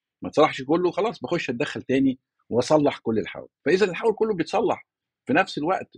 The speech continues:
في السن الكبير. طبعًا في الأطفال موضوع مختلف خالص، ما نقدرش نعمل الكلام ده كله، يعني يبقى صعب نفحص، لكن الكبار في الأغلب بقدر أفحصهم بعد العملية بساعة، ساعتين،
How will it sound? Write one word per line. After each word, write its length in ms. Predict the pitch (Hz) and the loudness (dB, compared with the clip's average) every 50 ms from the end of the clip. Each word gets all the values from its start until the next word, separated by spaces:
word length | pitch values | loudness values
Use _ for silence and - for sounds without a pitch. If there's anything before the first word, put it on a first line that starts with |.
| - _ - | -20 _ -14
في 60 | - | -12
السن 240 | 107 - - 143 147 | -8 0 0 2 2
الكبير. 360 | - _ - 120 156 143 113 | 0 _ -2 4 6 6 6
طبعًا 260 | - 98 87 78 82 | 6 2 -2 -2 -4
في 60 | - | -8
الأطفال 440 | - - - - - 165 190 185 - - | -6 -8 -8 -2 0 0 0 0 0 -6
موضوع 240 | 117 117 120 120 117 | -6 -4 -2 0 0
مختلف 360 | 101 - - - 120 113 - | -2 -2 0 0 0 0 0
خالص، 300 | - - 123 127 120 - | 0 0 0 0 0 -4
ما 60 | - - | -8 -6
نقدرش 260 | 107 113 - - - | -6 -6 -6 -4 -6
نعمل 200 | 113 104 101 90 | -4 -4 -4 -4
الكلام 300 | - - 90 92 98 92 | -4 -4 -2 0 0 0
ده 80 | 82 | -2
كله، 220 | - - 85 71 - _ _ _ _ _ - - | -2 -4 -6 -6 -8 _ _ _ _ _ -6 -4
يعني 100 | 80 80 | -4 -2
يبقى 100 | 85 90 | -2 2
صعب 240 | - 120 101 90 87 | 4 6 4 6 4
نفحص، 300 | 90 85 - - 82 - - | 2 0 2 0 0 2 2
لكن 160 | 104 - 120 117 | 2 4 4 2
الكبار 400 | - - 120 - 156 180 175 - _ - - _ _ - | 2 2 4 6 6 6 6 2 _ -16 -20 _ _ -2
في 60 | - | 2
الأغلب 360 | - 165 170 156 151 127 110 | 4 4 4 6 6 4 6
بقدر 240 | 139 143 135 131 120 | 6 6 8 8 6
أفحصهم 400 | 120 - - 123 117 - - 101 | 4 4 0 -2 -2 0 -4 -2
بعد 180 | 98 120 123 117 | 0 0 2 0
العملية 240 | 110 101 104 117 113 | 0 0 0 -2 -2
بساعة، 280 | 113 - - 113 107 107 | -2 -2 -2 -2 -2 -2
ساعتين، 420 | - 104 90 - - 135 127 | -2 -2 -2 2 4 4 4